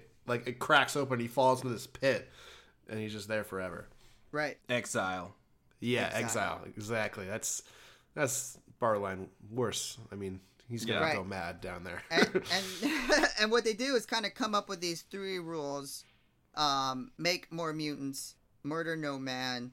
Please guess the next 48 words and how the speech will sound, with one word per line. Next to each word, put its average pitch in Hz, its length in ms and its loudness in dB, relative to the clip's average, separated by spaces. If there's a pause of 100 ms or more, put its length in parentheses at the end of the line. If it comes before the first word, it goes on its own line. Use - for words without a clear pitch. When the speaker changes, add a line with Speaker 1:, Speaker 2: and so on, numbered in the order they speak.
(360)
Speaker 2:
and 127 140 -4
respect 135 480 -6
the 131 100 -6
sacred 120 440 -6
land. 117 360 -10 (500)
And 117 480 -8 (140)
that's 127 240 -6 (1000)
basically 143 420 -4
Speaker 3:
Those 123 120 2
are 123 40 0
the 120 80 6
Speaker 2:
the 107 60 6
Speaker 3:
only 139 200 6
Speaker 2:
rules. 143 80 10
Speaker 3:
laws 139 200 12
of 131 120 -4
Krakoa. 110 500 2 (460)
Speaker 2:
Yeah. 131 260 -2 (460)
And 123 420 -4 (500)
they 147 120 -2
want 160 240 0
them 165 160 -6
to, 160 280 -4
you 180 100 -6
know, 143 220 0
I 160 120 0
think 175 220 -8
there's, 165 360 -4
there's 151 160 -4
a 160 60 -2
lot 175 260 4
that 165 80 0
goes 147 260 -4
into 160 280 -8
that, 135 360 2 (140)
particularly 160 420 -4
murder 147 300 -2
no 139 160 -4
man, 151 300 -2
because 131 180 -10
they 143 120 -4
don't 147 100 -4
wanna 139 160 -6
be 131 140 -8
seen 208 320 -6
as 139 180 -2
a 131 60 -6
villain. 123 420 -8